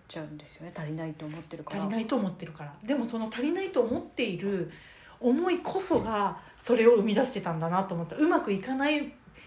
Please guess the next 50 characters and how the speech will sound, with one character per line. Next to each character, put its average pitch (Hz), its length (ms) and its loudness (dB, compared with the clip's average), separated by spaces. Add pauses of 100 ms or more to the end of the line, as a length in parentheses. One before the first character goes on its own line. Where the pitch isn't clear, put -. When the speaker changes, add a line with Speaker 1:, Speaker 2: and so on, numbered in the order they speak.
Speaker 2:
原 285 140 0
因 277 340 2
が 277 180 2
そ 233 120 -4
こ 302 140 0
に 294 120 2
全 247 180 2
部 185 60 0
あ 185 40 0
っ 180 80 -8
た 180 60 -8
ん 165 60 -8
だ 160 60 -8
な 175 120 -6
と 175 100 -12
思 165 80 -10
っ 156 40 -12
た 151 100 -16
の。 170 60 -14
Speaker 1:
う 165 40 -16
ん。 - 20 -20 (1800)
Speaker 2:
そ 381 240 2
う - 20 0
じ - 80 -2
ゃ 165 40 -4
な 190 100 -2
か 269 140 -2
っ 262 120 -4
た 190 100 -10
ん 165 100 -10
だ 151 80 -14
と - 120 -20
思 - 80 -10
っ 156 60 -10
て。 - 140 -18
Speaker 1:
へ 175 40 -20 (220)
え。 165 540 -14 (2750)
う 156 40 -8
ん。 - 20 -8
Speaker 2:
う 170 560 -6
ん。 - 20 -4
Speaker 1:
な 220 60 -2
ん - 20 -4
か 175 140 -6 (120)
そ 277 220 -4
う 294 40 2
聞 - 140 -8
く - 120 -8
と、 226 200 4
あ、 214 200 2